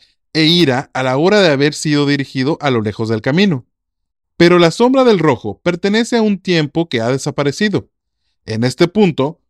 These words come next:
lo único que nos podemos estar seguros es que es lo mismo que Coronado ahora.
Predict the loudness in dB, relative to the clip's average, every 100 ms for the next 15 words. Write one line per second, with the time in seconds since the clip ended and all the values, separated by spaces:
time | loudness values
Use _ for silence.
0 | -4 2 4 4 2 0 0 -2 -4 -4
1 | 0 0 0 -2 -6 -2 -2 0 2 4
2 | 4 2 -6 _ 0 2 2 -2 0 2
3 | 2 2 0 0 0 0 -2 -2 -2 -2
4 | -2 0 2 2 2 -2 -6